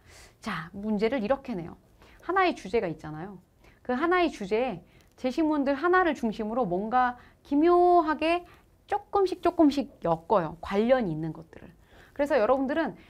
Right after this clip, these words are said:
제시문 자체에 대한 독해뿐만 아니라 다른 제시문들과의 연관성을 무조건 고려를 하셔야 돼요. 그리고 여기까지. 당연히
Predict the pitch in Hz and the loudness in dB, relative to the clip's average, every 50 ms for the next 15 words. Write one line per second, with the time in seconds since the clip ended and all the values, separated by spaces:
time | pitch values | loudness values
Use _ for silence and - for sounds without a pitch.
0 | _ _ - 254 269 269 - 349 330 330 330 302 302 - 233 226 226 _ - - | _ _ -4 -2 -2 2 2 2 2 2 0 -2 -4 -4 -8 -8 -8 _ -12 -4
1 | - 370 359 339 254 285 254 247 247 - 214 - - - 220 202 180 180 180 - | -2 0 0 2 2 0 -2 -2 -4 -6 -10 -12 -10 -8 -4 -4 -4 -4 -4 -2
2 | 277 294 311 294 214 175 165 160 196 220 202 165 160 _ _ - - - - _ | 0 2 2 2 0 -2 -4 -4 -6 -6 -8 -8 -12 _ _ -20 -20 -20 -20 _
3 | - _ _ - - 220 233 330 359 359 359 359 370 - - 349 311 302 311 285 | -20 _ _ -6 0 2 4 4 6 4 4 4 2 0 0 -2 0 0 0 0
4 | 277 269 277 262 240 240 226 220 233 233 226 196 180 190 220 247 269 277 294 302 | 0 0 0 0 0 0 0 0 0 0 0 0 0 0 0 -2 0 0 0 0
5 | 294 285 - 247 226 220 226 240 277 302 339 349 359 - _ _ _ _ _ _ | -2 -4 -6 -6 -6 -6 -6 -6 -4 -2 -2 -4 -4 -8 _ _ _ _ _ _
6 | - 180 190 190 208 240 226 233 - - 277 302 302 294 - 220 214 226 233 220 | -14 -12 -8 -4 -2 -4 -4 -2 -2 -2 -2 -2 -2 -4 -4 -2 0 0 0 0
7 | 226 220 226 - 339 349 349 370 302 202 - - - - _ _ _ _ _ _ | -2 -4 -6 -8 -8 -4 -2 -2 -2 -2 -4 -8 -14 -18 _ _ _ _ _ _
8 | _ _ - - _ _ _ _ - - - - - - _ _ _ _ _ _ | _ _ -20 -20 _ _ _ _ -20 -20 -20 -20 -20 -20 _ _ _ _ _ _
9 | _ _ _ _ _ _ _ _ _ _ _ _ _ _ _ _ _ - - 208 | _ _ _ _ _ _ _ _ _ _ _ _ _ _ _ _ _ -20 -14 -12
10 | 208 208 208 269 302 339 320 247 190 170 170 170 202 - _ - 185 170 165 - | -12 -10 -8 -8 -8 -6 -6 -6 -6 -8 -8 -10 -16 -20 _ -18 -18 -18 -18 -20
11 | - - - _ _ _ _ _ _ _ _ _ _ _ _ _ _ _ _ _ | -20 -20 -20 _ _ _ _ _ _ _ _ _ _ _ _ _ _ _ _ _
12 | _ _ _ _ _ _ _ _ _ _ _ _ _ _ _ _ _ _ _ _ | _ _ _ _ _ _ _ _ _ _ _ _ _ _ _ _ _ _ _ _
13 | - - 202 196 202 208 226 254 277 285 285 | -16 -10 -8 -6 -4 -2 -2 -2 -2 -4 -6